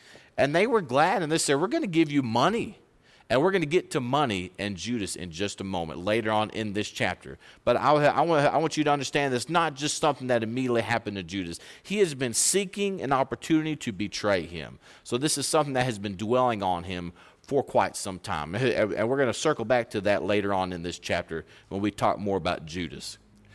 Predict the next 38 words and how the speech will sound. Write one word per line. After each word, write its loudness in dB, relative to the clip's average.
But 0
continuing 0
on 4
in -2
John 2
chapter 2
thirteen, 0
verse 0
three, 0
and 2
the 4
Bible 6
here 4
now 6
says, 2
"Jesus, 2
knowing 4
that 4
the 0
Father 4
had 0
given 2
all 6
things -2
into -2
his 0
hands, -2
and 0
that 2
he 0
was 2
come 0
from -4
God 4
and -2
went -2
to -6
God." -4